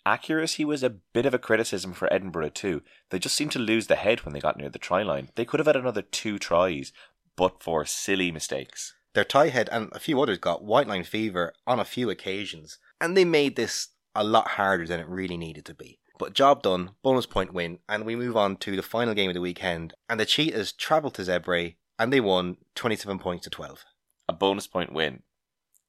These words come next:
Speaker 1: Exactly what the doctor ordered. This was a messy enough performance from both sides, but it did seem like messy games were gonna suit the Cheetahs.
Speaker 2: And you could tell it was gonna be a messy game when Maxwani saves his nine, uh, after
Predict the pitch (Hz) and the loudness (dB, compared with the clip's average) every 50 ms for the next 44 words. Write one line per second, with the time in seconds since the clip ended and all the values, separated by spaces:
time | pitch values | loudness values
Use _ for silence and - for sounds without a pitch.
0 | _ _ 101 98 92 90 113 123 - - - 80 69 69 - - 71 65 - - | _ _ -4 -4 2 6 6 6 6 2 -6 -10 -10 -10 -8 -6 -6 -6 -6 -6
1 | - 67 67 76 76 - - - - - _ _ _ _ _ _ _ _ _ _ | -8 -4 -4 -4 -4 -4 -8 -14 -20 -20 _ _ _ _ _ _ _ _ _ _
2 | - - - 160 160 151 135 135 139 - - 143 123 117 110 - - 98 - - | -4 -4 -2 -2 -2 2 2 2 2 2 0 2 2 2 0 0 -6 -8 -2 2
3 | 95 98 95 90 80 - - - 76 69 78 82 90 - - - 78 69 65 64 | 2 2 2 0 -4 -6 -8 -10 -6 -2 0 0 0 -2 -2 0 0 0 0 -4
4 | 64 - - _ - 85 87 - - _ 87 82 - 101 107 107 - - 120 117 | -8 -14 -16 _ 0 0 0 0 -2 _ -6 -4 0 0 0 0 0 -4 -6 -4
5 | 113 104 92 87 85 - _ _ - _ _ _ 87 87 87 87 - 95 90 80 | -2 0 0 0 0 -2 _ _ -20 _ _ _ -2 -2 0 0 -2 -4 -4 -2
6 | 82 80 80 80 82 82 80 78 76 69 73 80 78 76 - - - 80 85 - | 0 0 0 -2 -4 -6 -10 -12 -12 -8 -8 -8 -6 -4 -6 -6 -6 -6 -8 -8
7 | - 85 - - 76 76 82 101 104 - - - _ - 120 117 110 - - - | -10 -10 -8 -6 -6 -6 -6 -6 -8 -8 -12 -16 _ -8 -8 -6 -2 -2 -2 -2
8 | - - 139 151 156 143 123 113 104 107 98 101 95 95 98 101 101 101 - - | 2 2 4 4 4 4 4 2 -2 -4 -2 0 0 0 2 2 0 0 0 -4
9 | 98 90 87 95 92 92 90 87 87 87 85 85 87 - _ _ _ _ _ _ | -6 -4 -2 -2 0 0 -2 -4 -4 -4 -6 -6 -8 -12 _ _ _ _ _ _
10 | _ - 113 110 101 - - - 113 110 117 113 104 - - _ _ _ _ - | _ -8 -2 -2 -2 -2 0 -2 0 0 0 0 -4 -6 -8 _ _ _ _ -12
11 | - - - 127 131 143 151 147 143 104 95 - - - - _ _ _ _ _ | -10 -4 -2 0 0 0 0 -2 -4 -6 -8 -8 -10 -10 -12 _ _ _ _ _
12 | _ _ _ - 127 120 101 104 107 104 104 104 98 90 85 82 82 87 - - | _ _ _ 0 2 2 2 2 4 4 6 6 4 2 0 -4 -6 -10 -12 -14
13 | - 71 78 - - 101 98 - - _ | -14 -16 -14 -6 -2 -2 -2 -2 -4 _